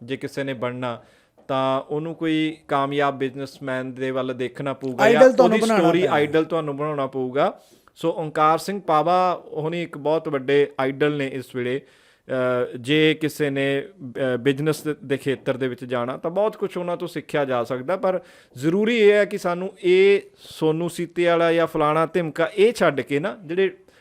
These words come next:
Speaker 1: ਟਾਈਮ ਖਰਾਬ ਕਰਨ ਵਾਲੇ ਕੰਟੈਂਟ ਨੇ, ਇਹ ਛੱਡ ਕੇ ਸਾਨੂੰ ਚੰਗੀਆਂ ਚੀਜ਼ਾਂ ਸੁਣਨੀਆਂ ਚਾਹੀਦੀਆਂ ਨੇ। ਪਰ ਹੁਣ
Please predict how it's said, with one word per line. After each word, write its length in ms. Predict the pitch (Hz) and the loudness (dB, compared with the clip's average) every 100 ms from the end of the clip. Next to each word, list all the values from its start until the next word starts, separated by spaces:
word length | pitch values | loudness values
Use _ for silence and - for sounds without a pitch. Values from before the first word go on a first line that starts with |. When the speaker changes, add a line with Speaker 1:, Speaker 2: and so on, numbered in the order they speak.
| _ - | _ 2
Speaker 1:
ਟਾਈਮ 260 | 170 196 | 4 4
ਖਰਾਬ 340 | 214 185 165 143 | 4 4 4 2
ਕਰਨ 180 | 151 143 | -2 -2
ਵਾਲੇ 180 | 135 | -4
ਕੰਟੈਂਟ 400 | 127 127 123 120 | -4 -6 -6 -6
ਨੇ, 200 | 123 104 - _ _ _ - | -10 -12 -16 _ _ _ 2
ਇਹ 180 | 208 226 | 4 6
ਛੱਡ 260 | 202 170 | 4 2
ਕੇ 140 | 165 190 | -2 -4
ਸਾਨੂੰ 240 | 202 220 | -4 -4
ਚੰਗੀਆਂ 400 | 214 175 170 196 | -4 -4 -4 -4
ਚੀਜ਼ਾਂ 400 | 180 165 156 160 156 _ | -4 -2 -2 -2 -6 _
ਸੁਣਨੀਆਂ 500 | - 147 139 139 131 | -10 -8 -6 -6 -4
ਚਾਹੀਦੀਆਂ 480 | 120 110 107 110 | -6 -8 -8 -8
ਨੇ। 120 | 113 120 _ _ _ | -10 -12 _ _ _
ਪਰ 120 | 151 151 | -2 -2
ਹੁਣ 160 | 160 | -2